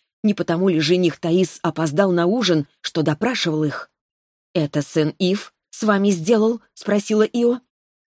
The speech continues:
"Он задавал нам вопросы, на которые мы, конечно же, не отвечали", сказал Нико. "Но пиявки дождались, пока он уйдёт,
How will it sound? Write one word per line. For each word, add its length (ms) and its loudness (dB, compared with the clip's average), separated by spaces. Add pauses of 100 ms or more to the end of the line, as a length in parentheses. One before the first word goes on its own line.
(280)
"Он 220 0
задавал 480 2
нам 180 0
вопросы, 580 0
на 100 -2
которые 360 2
мы, 120 0
конечно 500 0
же, 120 0
не 100 0
отвечали", 720 -2 (120)
сказал 360 0
Нико. 380 -4 (240)
"Но 100 -4
пиявки 440 0
дождались, 520 2
пока 280 0
он 160 4
уйдёт, 480 2